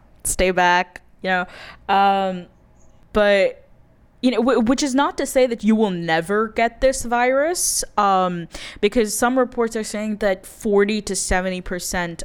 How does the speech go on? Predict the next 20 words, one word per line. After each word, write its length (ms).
of 120
the 60
human 240
population 680
may 600
get 300
this 240
virus, 680
uh, 260
by 280
twenty 340
twenty-one. 560
And 200
a 100
lot 200
of 80
people 340
that 400
do 220
contract 640